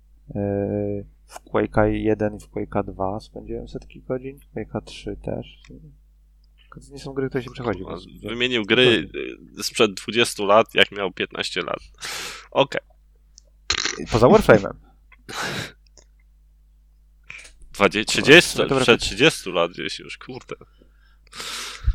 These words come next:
Speaker 1: Która?
Speaker 2: No, kie-, Quake jeden, dwa, kiedy wyszedł? Trzydzieści lat temu.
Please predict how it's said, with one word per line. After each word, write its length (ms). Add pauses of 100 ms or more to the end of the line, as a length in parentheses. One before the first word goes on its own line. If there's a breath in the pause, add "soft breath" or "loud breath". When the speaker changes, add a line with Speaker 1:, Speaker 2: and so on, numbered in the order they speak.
Speaker 1:
Która? 640
Speaker 2:
No, 160
kie-, 180 (540)
Quake 320
jeden, 300
dwa, 240
kiedy 240
wyszedł? 400
Trzydzieści 720
lat 180
temu. 340